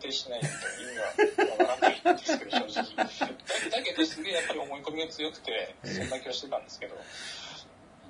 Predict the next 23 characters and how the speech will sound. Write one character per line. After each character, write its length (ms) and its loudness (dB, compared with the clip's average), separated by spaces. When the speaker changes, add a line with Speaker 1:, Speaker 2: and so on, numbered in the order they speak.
Speaker 1:
コ 160 -6
ン 60 -12
ビ 140 -6
ニ 280 -6
時 140 -8
代 160 -2
を 200 -8
忘 220 -4
れ 60 -12
ら 80 -6
れ 80 -6
な 100 -2
い 40 -2
み 80 -12
た 60 -6
い 40 -8
で 80 -18
す 120 -16
ね、 180 -20
や 60 -14
っ 20 -20
ぱ 120 -18
り。 60 -20